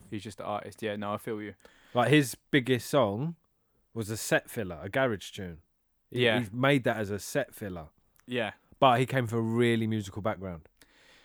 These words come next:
Speaker 2: which I didn't know till I listened to this podcast.
Speaker 1: Who did? What podcast was he on?
Speaker 2: He was on, uh, Eddie Hearn's podcast.
Speaker 1: Oh shit! Okay.
Speaker 2: And it was really sick.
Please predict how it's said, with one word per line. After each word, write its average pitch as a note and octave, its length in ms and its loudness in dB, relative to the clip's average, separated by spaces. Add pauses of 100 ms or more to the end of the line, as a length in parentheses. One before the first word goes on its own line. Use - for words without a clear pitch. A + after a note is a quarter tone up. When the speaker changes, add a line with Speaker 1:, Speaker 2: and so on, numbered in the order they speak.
(160)
Speaker 2:
which A2 160 -6
I A2+ 80 2
didn't G#2 200 -6
know G2+ 180 -4
till F#2+ 340 -6 (120)
I G2 40 -6
listened F2+ 260 -10
to - 60 -20
this E2+ 100 -16
podcast. - 540 -14
Speaker 1:
Who D#3 120 2
did? D#3+ 160 -4
What E3+ 140 -2
podcast A#2 380 -8
was G2 100 -10
he G2 100 -12
on? F#2 140 -14 (160)
Speaker 2:
He C3 120 4
was C3 260 2
on, A#2 460 4 (100)
uh, A2+ 200 0
Eddie A#2+ 280 0
Hearn's A#2 340 -2
podcast. F2 680 -10
Speaker 1:
Oh C4+ 180 -4
shit! - 380 -4
Okay. D#3 460 -4 (120)
Speaker 2:
And G#2 100 -6
it G#2+ 40 -6
was A2 180 -6
really A2+ 340 2
sick. G2+ 360 -6